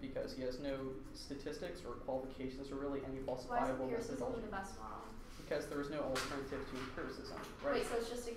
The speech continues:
Speaker 2: question of falsifiability?
Speaker 1: Well, it's a question of whether we are able to determine the veracity of truth claims. There's no way to determine it absent empiricism.
Speaker 2: All right. Uh,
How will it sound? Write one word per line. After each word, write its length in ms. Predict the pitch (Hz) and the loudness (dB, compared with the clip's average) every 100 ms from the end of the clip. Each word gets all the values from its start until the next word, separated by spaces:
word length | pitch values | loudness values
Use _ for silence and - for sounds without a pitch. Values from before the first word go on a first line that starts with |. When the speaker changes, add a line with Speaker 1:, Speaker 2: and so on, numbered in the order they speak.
| - | -2
Speaker 2:
question 380 | - 220 - 208 | -2 -2 -4 -6
of 80 | 208 | -4
falsifiability? 680 | 185 - - 196 190 - 220 - - - - - - | -4 -4 -4 -4 -4 -4 -4 -6 -8 -10 -10 -10 6
Speaker 1:
Well, 160 | 156 147 | 6 6
it's 160 | 151 | 4
a 80 | 165 | 4
question 260 | 185 - 190 | 6 6 6
of 160 | 131 | 4
whether 220 | 139 151 143 | 4 4 4
we 80 | |
are 160 | 139 135 | 4 4
able 160 | 135 139 | 2 0
to 160 | 143 | 0
determine 400 | 131 131 151 147 | -2 0 0 0
the 80 | 135 | -2
veracity 480 | 131 131 - 139 131 | 2 2 0 -2 -4
of 80 | - | -2
truth 160 | 165 160 - | -4 -2 0
claims. 320 | 135 135 - | 0 -2 -2
There's 200 | 139 139 | -2 0
no 80 | 151 | 2
way 160 | 147 139 | 2 2
to 80 | - | 0
determine 420 | 104 - 147 143 | -4 -2 -2 0
it 80 | 135 - | -2 -2
absent 400 | 135 135 - 131 - | 0 0 0 -2 -2
empiricism. 560 | 139 156 139 135 - - - - - - - 269 269 - - - - - - - - - - - - - - - | -2 0 0 -2 -6 -8 -8 -10 -10 -10 -8 -8 -8 -8 -10 -12 -12 -10 -10 -10 -8 -8 -8 -8 -8 -10 -10 -8
Speaker 2:
All 80 | - | -6
right. 140 | - - - - - - - | -6 -8 -8 -10 -12 -2 8
Uh, 400 | 247 - - | 10 10 4